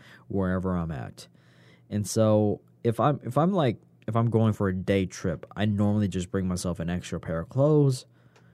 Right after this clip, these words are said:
my camera. Eh, i-, if it's, like, an hour or two hours away, I bring my camera, my gimbal, and everything because, you know, I don't wanna, I don't wanna have to drive back and get all that stuff. But if I'm flying somewhere,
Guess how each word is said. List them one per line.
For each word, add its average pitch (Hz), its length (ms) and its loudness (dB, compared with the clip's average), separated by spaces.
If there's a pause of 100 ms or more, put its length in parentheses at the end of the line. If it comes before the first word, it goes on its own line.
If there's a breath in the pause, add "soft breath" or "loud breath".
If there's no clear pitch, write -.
(120 soft breath)
my 92 120 -4
camera. 120 640 0 (800)
Eh, 80 160 -8 (180)
i-, 156 160 4
if 165 140 8
it's, 185 200 4
like, 202 140 4
an 147 160 2
hour 123 240 6
or 120 140 6
two 117 200 4
hours 110 220 6
away, 104 220 4
I 92 120 2
bring 127 160 4
my 113 80 4
camera, 113 340 2
my 104 100 2
gimbal, 98 380 2
and 87 80 0
everything 82 300 -6
because, 87 360 -2
you 120 140 2
know, 104 120 2
I 104 120 0
don't 104 120 4
wanna, 95 240 0 (420 loud breath)
I 127 100 2
don't 120 100 4
wanna 98 180 4
have 87 160 -2
to 82 100 -6
drive 82 360 -6
back 131 300 2
and 92 80 -2
get 90 160 0
all 73 120 -2
that 69 140 -8
stuff. 143 360 2
But 87 100 -4
if 85 160 -2
I'm 78 180 -6
flying 113 680 0
somewhere, 67 580 -4